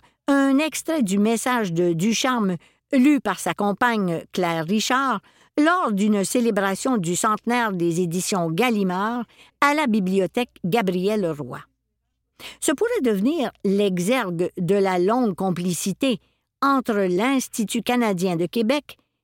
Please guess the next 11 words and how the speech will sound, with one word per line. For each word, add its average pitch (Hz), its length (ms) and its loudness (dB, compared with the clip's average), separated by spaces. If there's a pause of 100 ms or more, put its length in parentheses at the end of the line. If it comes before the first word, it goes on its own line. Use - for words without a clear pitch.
(180)
et 294 100 4
la 233 120 2
population 185 640 -2
de 156 100 -2
la 147 140 -4
capitale. 254 680 -4 (2500)
Après 240 360 2
avoir 233 320 2
vécu 214 500 0
de 202 120 2
rêves, 226 600 -2